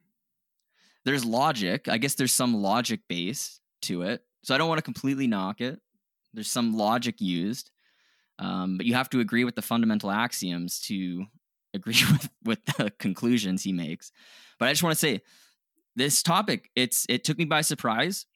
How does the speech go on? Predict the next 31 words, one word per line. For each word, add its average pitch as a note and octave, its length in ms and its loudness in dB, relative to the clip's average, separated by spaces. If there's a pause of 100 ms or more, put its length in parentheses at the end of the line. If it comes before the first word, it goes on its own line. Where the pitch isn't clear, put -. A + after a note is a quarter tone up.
(800)
but B2+ 120 0
it's C#3 260 0
awesome. C3 520 2
I, B2 240 2 (280)
I B2 120 2
couldn't D#3+ 300 -2
stop C#3 400 2
reading B2 640 4 (100)
this - 260 -2
guy's G#2 800 2 (360)
stuff - 580 0 (220)
once A2 200 2
I G#2 60 2
started G#2+ 380 0
researching, D3 640 0 (380)
and A2 120 2
we're B2 100 4
gonna D3+ 140 2
go C#3 260 0
through D3+ 260 0
it. F2+ 120 -4
This G#2+ 140 2
is, B2 160 0
topic B2 400 -2
is A2+ 140 2
bananas. G#2 640 0 (400)
This G#2 100 -2
is A#2+ 140 2
a A#2 40 0
bananas A2+ 460 4
topic. A2 460 -2